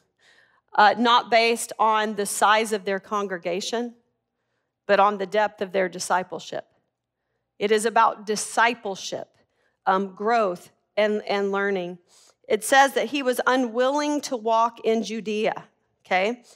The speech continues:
What does that mean? He was unwilling to conduct his life there at the moment. That's not where he was performing ministry. He remained in Galilee. Why? It says, "Because they were seeking to kill him." All right?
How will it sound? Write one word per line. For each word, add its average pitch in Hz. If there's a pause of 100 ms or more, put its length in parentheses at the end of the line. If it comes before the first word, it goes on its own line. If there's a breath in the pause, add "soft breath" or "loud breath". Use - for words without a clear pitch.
(260 soft breath)
What 262
does 247
that 254
mean? 233
He 254
was 247
unwilling 247
to 240
conduct 233
his 226
life 247
there 160
at -
the 175
moment. 156 (480)
That's 240
not 262
where 254
he 240
was 220
performing 233
ministry. 240
He 214
remained 233
in 240
Galilee. 208 (400 soft breath)
Why? 226 (180)
It 208
says, 233
"Because 233
they 233
were 240
seeking 226
to 240
kill 277
him." 196 (760)
All 190
right? 220